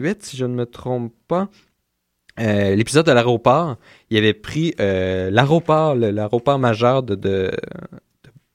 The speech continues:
je pense que c'était proche de Bangkok. En tout cas, il avait réussi à, le, à stopper complètement le trafic aérien.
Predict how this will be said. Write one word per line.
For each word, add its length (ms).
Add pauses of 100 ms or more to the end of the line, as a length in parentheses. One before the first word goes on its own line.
(100)
je 80
pense 240
que 100
c'était 300
proche 240
de 100
Bangkok. 800 (520)
En 60
tout 60
cas, 100
il 60
avait 140
réussi 340
à, 60
le, 260
à 160
stopper 420
complètement 520
le 100
trafic 400
aérien. 580